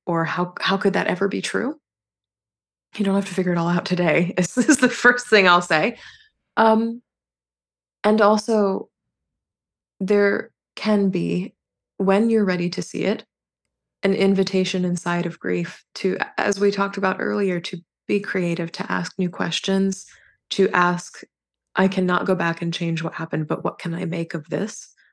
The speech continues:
That is beautiful. And if it's not beautiful, is it functional?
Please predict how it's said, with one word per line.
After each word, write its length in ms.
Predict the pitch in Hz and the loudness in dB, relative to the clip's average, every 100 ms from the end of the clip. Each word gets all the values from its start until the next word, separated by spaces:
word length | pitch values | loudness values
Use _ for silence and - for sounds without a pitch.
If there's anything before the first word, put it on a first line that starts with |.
| _ _ _ _ _ _ _ _ | _ _ _ _ _ _ _ _
That 300 | 190 185 - - _ _ _ _ - | 4 4 2 -8 _ _ _ _ 4
is 180 | 214 | 4
beautiful. 560 | 160 180 202 220 240 247 196 | 4 4 4 4 0 0 0
And 100 | 185 | 0
if 140 | 190 | -2
it's 120 | 208 | -4
not 160 | 214 208 | -4 0
beautiful, 380 | 214 247 - - | 2 0 0 0
is 160 | 185 | 0
it 80 | - | -2
functional? 640 | 208 269 - 208 190 196 | -2 -2 -2 -4 -4 -6